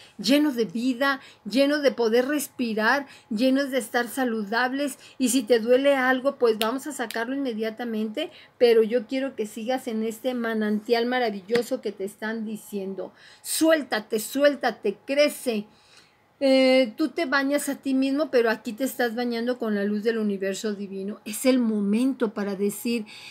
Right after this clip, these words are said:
"Espíritu de Dios, Espíritu Santo, Espíritu de luz, em, es una energía, una mentalidad universal increíble. Ven, ven a mí y báñame, lléname físico, mental, espiritualmente,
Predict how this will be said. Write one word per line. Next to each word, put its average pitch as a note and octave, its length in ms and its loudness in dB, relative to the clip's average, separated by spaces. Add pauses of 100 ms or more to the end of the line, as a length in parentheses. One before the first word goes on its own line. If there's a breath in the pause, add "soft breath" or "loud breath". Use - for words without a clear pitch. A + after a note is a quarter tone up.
(180 loud breath)
"Espíritu B3 880 2
de G#3+ 180 -2
Dios, A3 400 -2
Espíritu A3 640 -4
Santo, A3 580 -2
Espíritu A#3+ 680 -2
de G#3 180 0
luz, A3 420 0 (360 loud breath)
em, A#3+ 680 4 (640)
es C4 240 0
una C4+ 300 0
energía, A#3+ 720 0
una A#3+ 240 -2
mentalidad G#3+ 800 -2
universal A3 680 -4
increíble. A3 880 -2 (320 loud breath)
Ven, B3 600 4
ven C4 240 4
a B3+ 80 0
mí B3+ 320 0
y A#3+ 140 2
báñame, A#3 720 0 (240 loud breath)
lléname B3+ 640 2
físico, B3+ 540 -4
mental, A3 440 -2
espiritualmente, G#3 1200 -4